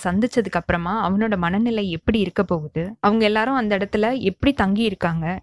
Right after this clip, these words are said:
எல்லாரையும் பொன்னியின் செல்வர் எப்படி அவரோட அரவணைச்சு வச்சிருக்காரு, பொன்னியின் செல்வரான அருள்மொழிவர்மன், ஆழ்வார்க்கடியான், வந்தியத்தேவன் இவங்க ரெண்டு பேரும் கொண்டு வந்திருக்க விஷயங்களை பத்தி கேட்டு தெரிஞ்சுக்கிட்டு என்ன முடிவெடுக்க போறாரு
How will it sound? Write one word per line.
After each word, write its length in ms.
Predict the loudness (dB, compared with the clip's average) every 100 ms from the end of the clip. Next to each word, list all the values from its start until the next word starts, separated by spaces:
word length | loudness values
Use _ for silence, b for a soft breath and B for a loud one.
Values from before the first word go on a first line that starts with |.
| _
எல்லாரையும் 760 | 4 4 2 0 -2 -4 -6 0
பொன்னியின் 380 | 2 2 0
செல்வர் 320 | 0 0 0 0
எப்படி 460 | -2 0 0 2
அவரோட 320 | 2 0 0
அரவணைச்சு 540 | 0 0 0 -2 -4 -6
வச்சிருக்காரு, 720 | -6 -6 -6 -6 -6 -10 -12 -14 0
பொன்னியின் 340 | 2 2 0 -2
செல்வரான 540 | 0 0 0 -2 0 0
அருள்மொழிவர்மன், 760 | 0 0 -2 -2 -4 -8 -12 -2 2
ஆழ்வார்க்கடியான், 680 | 2 2 -2 -2 -2 0 2
வந்தியத்தேவன் 640 | 2 2 2 0 -2 -6 -4
இவங்க 260 | -2 2
ரெண்டு 240 | 2 0 2
பேரும் 240 | 2 2
கொண்டு 220 | 0 0
வந்திருக்க 360 | 0 -2 0 -2
விஷயங்களை 500 | -2 -4 -2 -2 -2
பத்தி 460 | -4 -8 -6 -6 2
கேட்டு 280 | 2 4 0
தெரிஞ்சுக்கிட்டு 640 | 0 0 0 -4 0 0
என்ன 240 | 2 0
முடிவெடுக்க 500 | 0 0 0 0 -2 -4
போறாரு 380 | -4 -4 -6